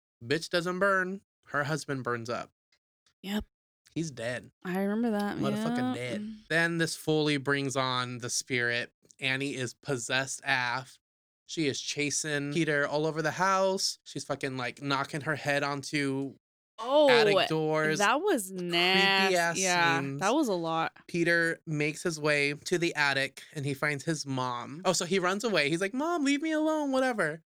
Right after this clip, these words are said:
Speaker 1: He ends up hiding in the ha-, attic and he hears, like, this ch-, ch-, ch-, ch-, ch-, sound and you're like, "What the fuck is that?"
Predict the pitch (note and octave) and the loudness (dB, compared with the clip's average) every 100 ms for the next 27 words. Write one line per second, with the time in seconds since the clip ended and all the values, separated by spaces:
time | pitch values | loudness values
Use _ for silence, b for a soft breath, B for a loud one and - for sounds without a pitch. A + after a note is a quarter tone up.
0 | _ b _ _ _ _ E3 D#3 E3 E3+ | _ b _ _ _ _ -4 -2 0 0
1 | E3+ - - E3+ F3+ F#3+ F#3 D#3+ D3+ - | -2 -6 -4 -2 0 -2 -2 -2 -4 -6
2 | - B2+ B2+ B2 - - - E3 D3 B2+ | -2 0 0 -4 -8 -20 -8 -6 -4 -2
3 | D3+ C3 C3 C3 - - - - _ - | -2 -2 -6 -8 -10 -2 0 0 _ 0
4 | - - _ - - - - - - - | 0 0 _ 0 0 -2 -2 0 0 -2
5 | - - - - - E3 C3 C3 C3+ C3+ | 0 0 0 -2 -2 0 -2 -4 -8 -8
6 | B2+ C3 - B2 - - - C#3 - A#2 | -8 -10 -12 -16 -16 -14 -10 -10 -10 -16
7 | - C3 C#3 | -16 -18 -18